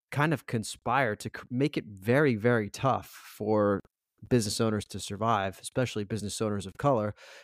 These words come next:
Now, what can we as consumers do bes-, besides, you know, supporting businesses with our dollars, which, you know, I definitely urge everybody to do that's listening, but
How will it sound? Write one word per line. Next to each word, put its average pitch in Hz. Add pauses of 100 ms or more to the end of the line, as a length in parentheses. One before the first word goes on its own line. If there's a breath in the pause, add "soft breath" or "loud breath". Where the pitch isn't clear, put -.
Now, 139 (840 soft breath)
what 175
can 226
we 143
as 117
consumers 120
do - (1080)
bes-, 131 (160)
besides, 156
you 156
know, 110
supporting 135
businesses 113
with 117
our 113
dollars, 98
which, -
you 110
know, 90 (160)
I 110
definitely 113
urge 107
everybody 107
to -
do 107
that's 101
listening, 107 (460 soft breath)
but 135